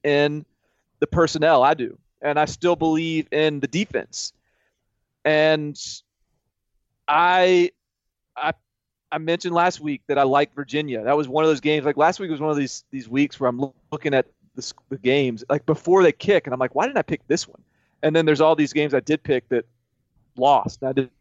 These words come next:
didn't like. And so last week was one. I, I like Virginia against Lou-, Louisville. And before Louisville gets to be, you know,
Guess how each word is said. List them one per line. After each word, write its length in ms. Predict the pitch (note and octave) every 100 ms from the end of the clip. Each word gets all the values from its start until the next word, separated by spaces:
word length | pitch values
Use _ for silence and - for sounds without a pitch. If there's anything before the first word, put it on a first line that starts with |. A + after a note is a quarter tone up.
| _
didn't 140 | - B2+
like. 220 | A2 A2+
And 100 | C#3+
so 300 | B2+ F3 D3+ - _ _ _ _
last 320 | D#3 F#3 -
week 180 | G3+ G#3+
was 120 | F#3+
one. 200 | D3+ E3
I, 80 | F3 G3+
I 80 | F3
like 240 | F#3+ B3
Virginia 380 | F#3 D#3+ D3 B2
against 240 | A2+ A#2+
Lou-, 200 | C3+ C3 -
Louisville. 380 | B2 A#2 G#2 _ _ _ -
And 260 | D#3 D#3 - _ _
before 760 | E3 D3+ - G#3+ A#3 A#3 A3+ G3 _ _ _ _ _ _
Louisville 540 | D#3 D#3+ F#3 G3+ F3 F#3
gets 240 | F3+ E3+
to 80 | F#3
be, 340 | D#3+ E3 D#3+ - _ _ _ _ _ _ _
you 120 | D#3+
know, 180 | C#3+ C3